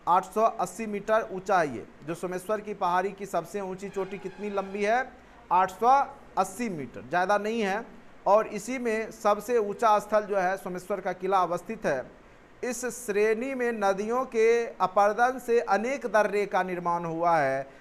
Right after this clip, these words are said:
जैसे दर्रा होता है दो, अ, मतलब, अ, दो पहाड़ों के बीच का गैप। जब जैसे मान के चलो ये पहाड़ है, अगर नदी बहेगी तो वो क्या करेगा कि वो कटाव कर करके वो दर्रा बना देता है, दो पहाड़ में जगह बना देता है। तो भिखना ठोरी दर्रा, सोमेश्वर दर्रा,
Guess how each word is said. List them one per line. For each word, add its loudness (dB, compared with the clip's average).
जैसे -4
दर्रा 6
होता 6
है -2
दो, 2
अ, 0
मतलब, -2
अ, 2
दो 2
पहाड़ों 2
के -4
बीच -6
का 4
गैप। -2
जब 0
जैसे -2
मान 0
के -6
चलो -4
ये -2
पहाड़ 2
है, -2
अगर 4
नदी -2
बहेगी 0
तो -4
वो 0
क्या 0
करेगा 0
कि -8
वो -2
कटाव 4
कर -2
करके -2
वो -2
दर्रा 4
बना 0
देता -2
है, -2
दो -2
पहाड़ 0
में -6
जगह 0
बना -2
देता -4
है। -6
तो -6
भिखना 0
ठोरी -2
दर्रा, 4
सोमेश्वर -2
दर्रा, 2